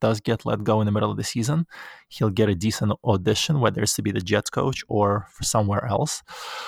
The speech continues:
Uh, but just, I don't like it. Uh, the biggest thing is, <sighs> you gotta keep this nonsense behind closed doors. I mean, it's one thing,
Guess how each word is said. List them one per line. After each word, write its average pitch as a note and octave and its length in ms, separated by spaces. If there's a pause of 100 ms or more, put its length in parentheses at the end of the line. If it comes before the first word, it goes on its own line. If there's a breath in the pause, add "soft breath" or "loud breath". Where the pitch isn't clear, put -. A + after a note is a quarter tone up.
(140 loud breath)
Uh, A2+ 300 (120)
but A2+ 160
just, A#2+ 240 (160)
I C#3 100
don't B2 180
like G#2+ 280
it. - 240
Uh, A#2 160
the A#2 140
biggest D#3 400
thing A#2 180
is, A2+ 340 (600)
<sighs> - 1160
you C3+ 120
gotta D#3+ 200
keep B2+ 260
this - 180
nonsense A2+ 360
behind A2 360
closed A2+ 360
doors. B2+ 380
I - 60
mean, B2 160
it's - 160
one D3+ 220
thing, - 200